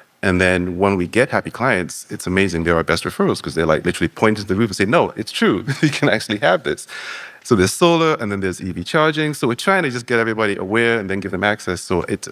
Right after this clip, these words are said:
but it's a lot quicker to get these installations done. I mean, we're, we're, we're for all of it, but this is, we can, I'm a, we're builders, right? So we wanna see things getting done,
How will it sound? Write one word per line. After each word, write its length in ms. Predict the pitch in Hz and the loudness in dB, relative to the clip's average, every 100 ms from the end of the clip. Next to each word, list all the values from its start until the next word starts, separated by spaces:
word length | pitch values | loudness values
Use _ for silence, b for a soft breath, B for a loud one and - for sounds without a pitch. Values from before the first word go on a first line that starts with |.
| - | -2
but 100 | 95 | 0
it's 140 | - | 2
a 60 | 101 | 2
lot 180 | 113 | 2
quicker 460 | - 139 - 113 101 B B B | 2 -2 0 -2 -2 B B B
to 100 | - | -2
get 160 | 107 95 | 0 2
these 160 | 98 | 0
installations 480 | 95 - 90 87 82 | 0 0 0 0 0
done. 400 | 110 107 85 82 _ B B B - | 2 2 0 -4 _ B B B -2
I 40 | |
mean, 120 | 113 | 0
we're, 260 | 113 170 147 139 | 4 4 2 0
we're, 240 | 147 151 | 0 0
we're 180 | 127 147 | 0 -2
for 180 | - - | -2 0
all 200 | 98 110 | 2 2
of 100 | 127 | 2
it, 300 | 165 - - _ _ - | -2 -4 -20 _ _ -4
but 120 | 90 | -2
this 200 | 117 - | -2 -2
is, 280 | 101 - - | -4 -4 -4
we 120 | 110 | -2
can, 560 | - 98 87 107 101 - - - | 2 0 0 -2 -2 -2 -6 2
I'm 140 | 117 | 2
a, 60 | 87 - | 2 0
we're 120 | 117 113 98 | 0 4 2
builders, 480 | 90 62 60 - - | 0 -4 -12 -14 -12
right? 240 | - 71 69 | -4 -4 -2
So 100 | 98 | 0
we 60 | |
wanna 220 | 110 110 95 | 2 2 0
see 240 | - 98 | -2 -4
things 340 | - 98 90 | 0 0 0
getting 260 | 85 87 85 | 0 0 2
done, 400 | 80 82 90 110 | 2 2 2 0